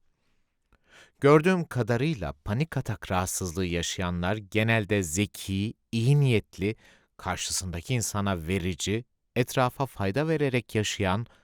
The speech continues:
fedakar, vefalı, potansiyeli çok yüksek insanlar. Bu da benim çok zoruma gittiği için, "Acaba böyle insanlara bir faydam dokunabilir mi?" diye böyle bir çalışma yapmaya karar verdim.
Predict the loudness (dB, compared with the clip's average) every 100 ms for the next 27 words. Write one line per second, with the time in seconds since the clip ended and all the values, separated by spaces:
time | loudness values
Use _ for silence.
0 | _ -10 -8 -4 -6 -6 -8 -6 -6 -10
1 | 0 0 0 0 0 0 -4 -6 _ _
2 | _ -4 -4 -2 -4 -4 -4 -4 -4 -6
3 | -2 -2 0 -6 -2 -2 0 -2 -2 -6
4 | -8 -12 -16 -18 _ _ _ _ _ _
5 | _ -4 2 4 4 2 -2 -6 -6 -2
6 | -2 0 -2 -4 -8 -4 -2 -2 -6 -6
7 | -10 -20 -20 _ _ -2 0 0 -2 0
8 | 0 0 -2 -6 -6 -4 -4 0 -2 -2
9 | -4 -2 0 0 0 -4 -4 -4 -4 -2
10 | -2 -2 -2 -2 -2 -4 _ _ 4 6
11 | 6 -2 -4 -4 -4 -2 -2 -2 -6 -8
12 | -8 -8 -8 -6 -8 -10 -10 -14